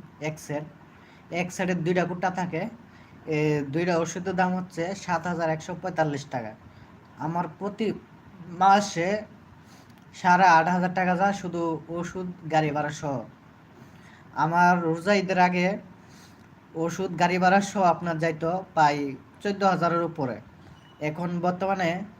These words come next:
যাচ্ছে আমার সাড়ে আট হাজার টাকা গাড়ি ভাড়া সহ। ভাই, আপনার নাম কি? আমার নাম হচ্ছে আবু সাইদ,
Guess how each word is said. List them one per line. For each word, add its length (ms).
যাচ্ছে 320
আমার 280
সাড়ে 280
আট 140
হাজার 240
টাকা 240
গাড়ি 240
ভাড়া 200
সহ। 280
ভাই, 220
আপনার 380
নাম 360
কি? 260
আমার 220
নাম 160
হচ্ছে 240
আবু 260
সাইদ, 420